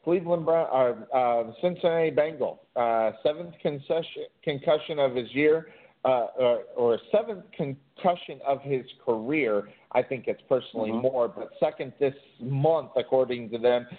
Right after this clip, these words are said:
Speaker 1: Uh, a lot of people talking about this guy never playing again. Um, I don't, I just don't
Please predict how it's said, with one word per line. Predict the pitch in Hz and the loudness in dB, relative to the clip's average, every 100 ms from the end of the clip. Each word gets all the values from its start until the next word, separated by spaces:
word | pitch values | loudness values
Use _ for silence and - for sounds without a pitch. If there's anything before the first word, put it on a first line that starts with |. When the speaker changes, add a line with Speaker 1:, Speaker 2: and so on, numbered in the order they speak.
| - - 123 | -20 -10 -4
Speaker 1:
Uh, | 123 | -2
a | 113 | 0
lot | 135 214 | -2 -2
of | - | -4
people | 160 139 | -10 -6
talking | 160 143 156 | -4 -4 -4
about | 143 143 139 | -4 -4 -4
this | 143 - - | -10 -14 -14
guy | 135 | -4
never | 131 123 | -4 -4
playing | - 127 170 143 | -4 -2 -2 -4
again. | 104 120 123 120 113 | -2 -2 -2 -6 -2
Um, | 117 117 113 117 | 0 0 -4 -8
I | 90 117 156 | 0 0 2
don't, | 131 - _ _ _ _ _ _ _ _ _ _ - | 0 -2 _ _ _ _ _ _ _ _ _ _ -4
I | |
just | 143 139 | -2 0
don't | - 92 | -4 -8